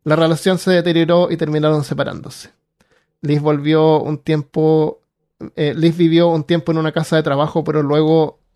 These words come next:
de trabajo en forma independiente. Trabajaba limpiando casas y, sabiendo yiddish, podía trabajar también para los inmigrantes. Eran polacos generalmente.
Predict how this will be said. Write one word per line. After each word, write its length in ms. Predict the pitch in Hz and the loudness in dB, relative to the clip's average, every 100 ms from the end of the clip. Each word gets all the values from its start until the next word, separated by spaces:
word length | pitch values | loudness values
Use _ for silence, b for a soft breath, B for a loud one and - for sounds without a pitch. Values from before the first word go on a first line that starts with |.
| _ _ _ | _ _ _
de 680 | 139 143 139 135 135 127 - - | -8 -4 -2 -2 -2 -4 -6 -4
trabajo 320 | 151 147 160 | 0 0 -2
en 60 | 143 | -4
forma 240 | 151 151 | -4 -2
independiente. 600 | 147 135 131 120 123 - - | -2 -4 -6 -10 -14 -18 -8
Trabajaba 460 | 143 143 135 151 | -2 -2 0 0
limpiando 420 | 147 135 147 143 135 | 0 -2 -4 -4 -2
casas 540 | 156 160 196 - - _ _ _ _ _ - | -2 -2 -6 -6 -18 _ _ _ _ _ -8
y, 80 | |
sabiendo 380 | 151 156 165 165 | -2 0 2 2
yiddish, 360 | 170 208 208 202 | 0 2 2 2
podía 240 | 190 180 | 2 2
trabajar 380 | 170 165 151 165 | 2 0 0 -4
también 260 | 165 165 151 | -4 -4 -4
para 180 | 160 | -2
los 140 | 160 165 | -2 -2
inmigrantes. 520 | 170 185 139 - - _ _ _ - | -2 -2 -4 -10 -20 _ _ _ -10
Eran 240 | 143 147 | -6 -6
polacos 460 | - 143 139 127 127 | -6 -4 -4 -4 -10
generalmente. 600 | 117 110 - - - | -10 -10 -10 -12 -18